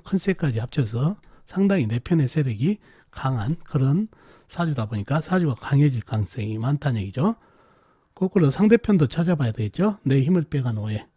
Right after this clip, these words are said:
뭔가요? 식상, 내가 생겨지면서 힘이 받고, 재성, 일간인 내가 극하면서 힘이 받고, 관성, 일간인 나를 극하니까 일간이 힘이 약해지는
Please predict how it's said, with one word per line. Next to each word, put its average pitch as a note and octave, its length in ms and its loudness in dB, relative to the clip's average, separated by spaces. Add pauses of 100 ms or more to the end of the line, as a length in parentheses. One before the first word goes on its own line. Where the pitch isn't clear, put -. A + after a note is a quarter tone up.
뭔가요? B2 640 -4
식상, - 400 -4 (640)
내가 B2 260 -4
생겨지면서 C3 560 -4
힘이 A#2 120 -4
받고, C3+ 480 -6 (140)
재성, C#3 400 -2 (840)
일간인 C3 440 0
내가 B2 420 -2 (180)
극하면서 C3+ 580 -2
힘이 A2+ 180 -4
받고, - 420 -14 (380)
관성, C#3 440 0 (400)
일간인 C#3+ 440 0
나를 B2 400 -2 (440)
극하니까 C3+ 680 -2
일간이 C3+ 380 2
힘이 D#3+ 160 2
약해지는 A2+ 460 -4